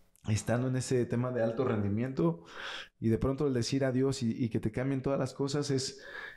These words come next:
es complicado, pero, pero sí tuve que, no te voy a decir que no lo extraño, sería un mentiroso decirte que, que no extraño el fútbol, lo extraño, lo amo con todo mi corazón, es una pasión que tengo, pero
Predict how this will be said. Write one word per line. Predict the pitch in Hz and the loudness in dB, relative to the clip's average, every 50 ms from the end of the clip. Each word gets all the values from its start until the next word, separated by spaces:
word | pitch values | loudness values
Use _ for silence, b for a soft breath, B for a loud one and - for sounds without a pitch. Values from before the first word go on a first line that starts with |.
| B - - | B -8 -6
es | - 120 - | -4 -4 0
complicado, | - - 135 127 123 - - 120 123 123 120 | 0 0 0 0 -2 0 2 2 2 2 2
pero, | - 123 120 117 113 110 107 - - - - | 2 0 0 2 0 -2 -2 -6 -10 -8 -4
pero | - 123 123 120 | 0 0 0 0
sí | - 143 131 | -2 -2 -2
tuve | 160 156 151 147 | 0 0 0 0
que, | - 135 123 120 117 113 110 107 107 107 B B B B B B B B B B _ - - | 2 2 2 4 4 4 2 2 0 -4 B B B B B B B B B B _ -4 -2
no | 139 151 | -2 0
te | 147 170 | 2 2
voy | 165 156 | 2 2
a | |
decir | 120 135 127 | 2 0 0
que | - 127 | 0 0
no | 123 127 | 0 2
lo | 123 117 | 2 2
extraño, | 110 - - 143 156 165 147 113 107 98 98 101 | 0 0 -2 -2 -2 0 0 0 2 2 0 0
sería | 101 - 117 110 120 | 0 0 0 0 2
un | 123 | 2
mentiroso | 127 123 113 - 110 113 113 - 123 | 0 0 0 2 2 2 2 2 2
decirte | 110 107 120 113 - 120 107 | 2 2 0 0 0 -2 -2
que, | - 107 101 98 98 98 98 98 - | 0 2 2 4 4 2 0 0 0
que | - | 0
no | 104 107 110 | 2 2 2
extraño | 107 - 117 113 110 | 0 0 0 2 2
el | 104 | 2
fútbol, | 107 101 104 110 113 110 | 2 2 2 2 4 2
lo | 110 | 2
extraño, | 104 - - - 120 127 135 139 139 139 135 | 0 -2 -2 -2 0 0 0 -2 -2 -4 -2
lo | 123 113 107 | 0 2 2
amo | 110 120 127 131 113 | 2 2 2 0 0
con | - 117 | 0 0
todo | 107 - 120 | 0 0 0
mi | 127 127 | 0 0
corazón, | 113 - 101 98 - 123 123 127 | 0 0 -2 0 0 0 0 0
es | 123 113 123 | 0 0 -2
una | 127 120 - | -2 0 0
pasión | 107 101 - 120 123 | -2 0 0 0 0
que | 127 120 | 0 0
tengo, | - 139 147 156 156 147 - | 0 0 0 0 0 -2 -2
pero | - 143 147 156 165 165 160 B | 0 2 2 4 4 2 0 B